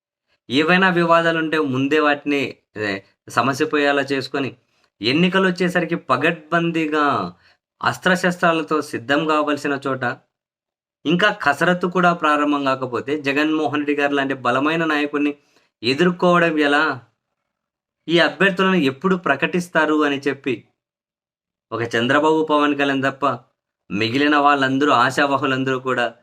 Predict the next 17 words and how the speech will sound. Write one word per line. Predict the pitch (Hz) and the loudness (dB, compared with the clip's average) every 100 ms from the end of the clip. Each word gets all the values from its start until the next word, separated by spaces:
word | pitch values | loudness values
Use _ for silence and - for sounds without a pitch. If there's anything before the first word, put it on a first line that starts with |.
| _ _ _ | _ _ _
దీనంగా | 107 123 131 131 | -4 -2 0 0
వీళ్ళ | 117 123 | 0 0
పార్టీ | 135 139 135 | 0 0 2
అధ్యక్షుడి | 135 131 135 135 123 | 0 -2 -4 -4 -4
సైడు, | 131 135 | -4 0
వాళ్ళ | 151 120 127 | 2 2 2
పార్టీ | 127 135 143 | 0 -4 -2
అధ్యక్షుడి | 117 123 120 120 | -2 -2 -6 -6
సైడు | 120 117 | -4 -4
చూసుకుంటున్నారు. | 113 127 - 135 135 123 120 117 _ _ _ _ - | -4 -8 -6 -4 -4 -4 -4 -6 _ _ _ _ -6
మరీ | 107 131 | -2 0
ముఖ్యంగా | 143 139 139 135 | 0 0 -2 -2
బహిరంగ | 113 110 143 147 143 | -2 0 0 0 0
సభలు | 147 139 135 | -2 -2 -2
పెట్టిన | 135 135 135 135 | -4 -4 -4 -4
చోట | 127 | -2
అయితే | 127 120 127 | -2 -2 -4